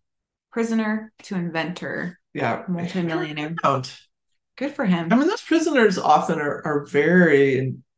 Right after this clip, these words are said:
Speaker 2: you know,
Speaker 1: You
Speaker 2: innovative.
Speaker 1: have time on your hands
Speaker 2: They're
Speaker 1: to,
Speaker 2: making
Speaker 1: like,
Speaker 2: them shivs.
Speaker 1: You gotta ima-, yeah, you use
Speaker 2: Tattoo
Speaker 1: imagination.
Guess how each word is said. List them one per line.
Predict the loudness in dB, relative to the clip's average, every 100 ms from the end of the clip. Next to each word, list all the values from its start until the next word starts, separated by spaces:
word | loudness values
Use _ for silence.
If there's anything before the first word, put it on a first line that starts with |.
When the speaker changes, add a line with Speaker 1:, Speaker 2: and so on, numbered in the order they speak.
| -12
Speaker 2:
you | -12 -10 -6
know, | -4 -2 -4 -6 -8
Speaker 1:
You | -2
Speaker 2:
innovative. | 0 4 6
Speaker 1:
have | 6 6 2
time | -4 -10 _
on | -6
your | -4
hands | -4 -6 -8 -8 -6
Speaker 2:
They're |
Speaker 1:
to, | -4
Speaker 2:
making | 0
Speaker 1:
like, | 0
Speaker 2:
them | 0 -4
shivs. | -4 -4 0 0 -2 -8 -12 -18 _ _ -10
Speaker 1:
You | -4
gotta | -2 0
ima-, | 0 0 -2 -4
yeah, | -6 -4 -4 -6
you | -6 -4
use | 0
Speaker 2:
Tattoo | 0 0 4 4
Speaker 1:
imagination. | 6 6 4 2 -2